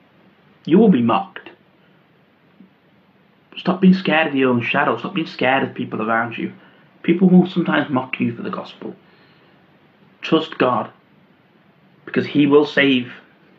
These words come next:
Some mocked, but others believed.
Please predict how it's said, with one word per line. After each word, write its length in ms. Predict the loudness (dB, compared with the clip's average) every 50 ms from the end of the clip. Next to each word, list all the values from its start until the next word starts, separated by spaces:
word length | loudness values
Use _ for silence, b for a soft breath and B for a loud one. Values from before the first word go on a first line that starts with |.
| _ _ _ _ _ _ _ _ _ _ _ _
Some 280 | _ -4 -2 0 2 2
mocked, 400 | 2 2 0 -2 -6 -10 -12 -12 -16 -16 _ _ _ _ _ _ _ _ _ _ _ -4
but 120 | -2 0
others 300 | 2 2 0 0 -4 -6
believed. 580 | -8 -8 -6 -6 -6 -8 -8 -10 -12 -16 -20